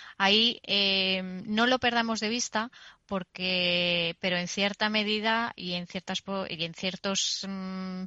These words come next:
perfiles o en ciertas posiciones con salarios, pues, muy ajustados, en España todavía se da,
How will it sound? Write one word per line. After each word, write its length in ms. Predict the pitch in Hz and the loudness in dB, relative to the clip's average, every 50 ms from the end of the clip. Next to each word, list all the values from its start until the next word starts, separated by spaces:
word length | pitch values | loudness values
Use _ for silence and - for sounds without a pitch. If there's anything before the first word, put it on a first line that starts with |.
| - _ _ | -10 _ _
perfiles 640 | - 208 190 - - - 214 208 196 185 185 - - | 2 2 2 2 0 -2 -2 0 2 0 0 0 0
o 60 | 185 | -2
en 100 | 175 175 | -4 -4
ciertas 340 | - - 185 - - 190 - | -2 -4 -4 -2 -2 -4 -4
posiciones 600 | - 190 185 - 175 - - 202 202 196 185 180 | -4 -6 -6 -6 -6 -4 -4 -2 -2 -2 -2 -4
con 160 | - - 170 170 | -4 -6 -6 -6
salarios, 560 | - - 165 170 175 175 175 180 180 - - | -4 -2 0 2 2 2 2 0 -2 -2 -4
pues, 180 | - 180 170 | -6 -8 -6
muy 140 | 190 180 180 | -4 -2 0
ajustados, 680 | 180 180 - - 185 - - 190 185 190 202 226 240 - - - - - - - - | 0 0 -2 -4 -8 -4 -2 0 0 0 0 0 -2 -4 -4 -10 -18 -16 -16 -14 -10
en 120 | - 185 175 | -8 -6 -6
España 440 | 170 - - 185 185 185 196 202 190 | -6 -6 -4 -2 -2 0 0 0 0
todavía 480 | - 196 185 180 175 175 175 190 190 | 0 0 0 0 0 0 0 0 0
se 240 | 180 - - 196 180 | 0 0 -2 -2 0
da, 220 | 175 190 202 226 | 0 0 0 -2